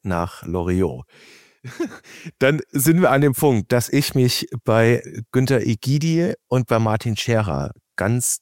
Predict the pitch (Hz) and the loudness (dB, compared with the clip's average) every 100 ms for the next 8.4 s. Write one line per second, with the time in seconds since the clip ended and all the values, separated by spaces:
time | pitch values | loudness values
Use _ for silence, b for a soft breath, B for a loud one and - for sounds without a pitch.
0 | - 110 110 110 107 92 101 92 - 82 | -2 0 0 -2 -2 -4 -4 -8 -6 -4
1 | 101 123 - 98 101 87 98 - - - | -4 -4 -8 -6 -6 -4 -4 -4 -8 -2
2 | 87 87 - 135 - - 120 113 110 104 | 0 0 0 0 -2 -2 0 0 -2 -4
3 | 95 - 101 117 143 b b b b b | -6 -4 0 0 0 b b b b b
4 | 101 101 120 127 101 101 113 113 - 107 | -2 0 2 2 2 2 2 0 -2 -4
5 | - - 92 117 - - 113 - - 139 | -4 -2 2 2 0 -2 -2 -2 -2 -2
6 | 131 - 104 113 110 - 113 117 107 104 | -2 0 2 2 2 -2 -2 0 0 0
7 | - 107 101 98 - 95 95 92 104 - | -2 -4 -4 -2 -2 0 0 2 0 0
8 | 92 90 110 | -2 0 0